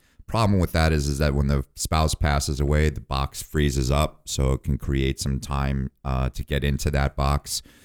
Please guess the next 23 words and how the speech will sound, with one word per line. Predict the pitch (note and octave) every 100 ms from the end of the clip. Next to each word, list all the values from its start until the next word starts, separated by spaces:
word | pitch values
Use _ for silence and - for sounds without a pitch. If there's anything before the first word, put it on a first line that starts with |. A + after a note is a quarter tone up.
| - _ _
So | - D2 D2
some | - D2+
other | D#2 D#2 D#2
options | D2 C#2 D#2 C#2+ D2
may | D2 C#2+
be, | D2 C#2 C2+ C2 B1+
uh, | A#1+ B1+ A#1+
a | -
home | - D2 D#2 D2+
safety | - D2+ - E2
box. | C#2+ D2+ D#2 - - - _ _ _ _ _ _
The | D2 D2 C#2+ C#2
safety | - E2 D#2 - D2
box | D2 D2 D2 - -
that | C#2+ C#2 -
you | C#2+ C#2
keep | - -
at | C2+
home | D2 C#2
should | - C2+
be | A#1+
fireproof, | - C2+ C#2+ D2 - F2 E2 D#2+ - - _ -
um, | A#1+ A#1+ A#1+ A#1+